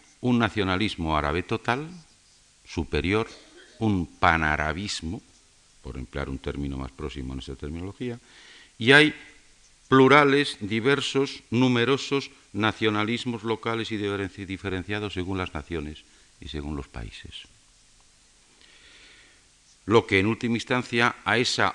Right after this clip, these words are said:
otra modalidad de nacionalismo, a los nacionalismos locales, hace que se trate de un nacionalismo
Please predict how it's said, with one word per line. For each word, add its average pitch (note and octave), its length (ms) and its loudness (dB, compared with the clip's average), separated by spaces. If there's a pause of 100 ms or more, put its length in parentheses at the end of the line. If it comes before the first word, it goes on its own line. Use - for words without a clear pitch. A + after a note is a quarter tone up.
otra C3 300 0
modalidad D#2+ 480 -2
de D#2+ 60 -2
nacionalismo, G#2 800 -6
a E2 80 -10
los D2+ 120 -10
nacionalismos D2 680 -12
locales, A#2 720 -6 (2500)
hace B2+ 540 0
que E2+ 100 -8
se F2 140 -6
trate G#2 300 0
de G#2+ 40 2
un G#2+ 80 -2
nacionalismo F#2 800 -4